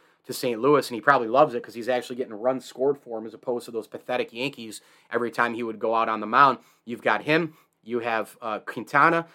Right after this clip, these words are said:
You've got Adam Wainwright. You have big-time starters. You have guys who can go deep. You have Mike Mi-, Miles Mikolas. Uh, you, you, you have bullpen guys who can throw from all over the place, and you can win two one games. You can win eight six games.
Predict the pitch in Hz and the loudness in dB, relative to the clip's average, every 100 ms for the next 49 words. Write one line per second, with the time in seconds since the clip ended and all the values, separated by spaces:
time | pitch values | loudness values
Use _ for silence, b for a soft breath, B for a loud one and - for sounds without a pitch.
0 | b _ 117 - 117 101 113 104 104 131 | b _ -10 -2 -2 0 -4 -6 -4 0
1 | 160 170 175 b b b _ 139 175 160 | 4 4 2 b b b _ 0 4 4
2 | 151 143 - 117 147 165 156 147 135 131 | 2 -2 -6 -4 -2 0 0 0 4 4
3 | 131 127 - - 123 131 101 120 135 147 | 4 -2 -8 -8 -4 -4 -2 -2 -2 -4
4 | 151 147 135 131 123 110 110 131 135 131 | -4 -2 -4 -8 -8 -8 -4 -6 -6 -12
5 | - 120 127 135 113 135 143 147 143 - | -12 -2 0 2 0 -4 -4 -2 -2 -6
6 | b b b _ 120 113 110 110 107 117 | b b b _ 0 0 -2 -8 -16 -14
7 | 113 117 110 120 123 135 120 143 147 139 | -12 -12 -8 -6 -2 -2 0 -2 -2 -2
8 | 135 131 131 120 113 - 131 131 - 117 | 0 0 0 -6 -12 0 2 2 0 -6
9 | 131 135 123 120 - 120 120 - _ _ | 0 0 0 -6 -4 -4 -4 -12 _ _
10 | _ _ - 139 127 127 127 135 131 - | _ _ -10 -4 -4 -2 -2 0 0 -2
11 | 147 143 135 131 131 117 123 117 127 135 | 0 0 0 -2 -4 -8 -10 -8 -6 -8
12 | - 135 - 131 123 120 | -10 -12 -10 -8 -6 -6